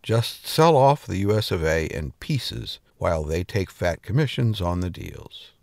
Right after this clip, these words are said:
If only chronically curious journalist Matt Taibbi were some crackhead scribbler who made all this stuff up to sell books. If it weren't the shameful truth, it would make a very funny movie.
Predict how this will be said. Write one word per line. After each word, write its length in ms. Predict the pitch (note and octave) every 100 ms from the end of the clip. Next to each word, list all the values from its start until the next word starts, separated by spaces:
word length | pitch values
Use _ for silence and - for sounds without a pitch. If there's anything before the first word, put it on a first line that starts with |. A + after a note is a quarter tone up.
| _ -
If 240 | C3+ - -
only 460 | D3 F3+ F3+ F3+ E3+
chronically 640 | - D3 D#3 D#3+ - D3
curious 720 | B2+ - C#3 A#2 A2 A2 -
journalist 720 | A#2+ B2 A2+ G#2 F#2+ F#2+ -
Matt 280 | F2+ F#2+ F2+ _
Taibbi 680 | - F2 A2+ A2+ G#2 G2 E2
were 200 | E2+ D#2
some 340 | - F#2 F2
crackhead 680 | D#2 - C3+ C3 - A#2+ G#2
scribbler 540 | - - G2 F#2+ F#2
who 160 | F2 F2
made 260 | E2+ E2 E2
all 280 | F#2 A2+
this 180 | G#2 G#2
stuff 400 | - - F#2+ E2+
up 220 | E2 E2+
to 100 | -
sell 320 | - F#2 F2 E2
books. 560 | F2 - - - - _
If 220 | - F#2+
it 140 | F#2 E2
weren't 340 | E2+ A2 C3
the 100 | B2
shameful 520 | - B2 A#2+ A2+ A#2+
truth, 560 | A2+ - G2+ D#2+ - - _ _ -
it 160 | -
would 180 | F2 E2+
make 220 | D#2+ E2
a 80 | D#2+
very 600 | C#2+ C#2+ F#2+ - F#2+ C#2
funny 440 | - - D#2+ C2 -
movie. 520 | C#2 C#2+ - -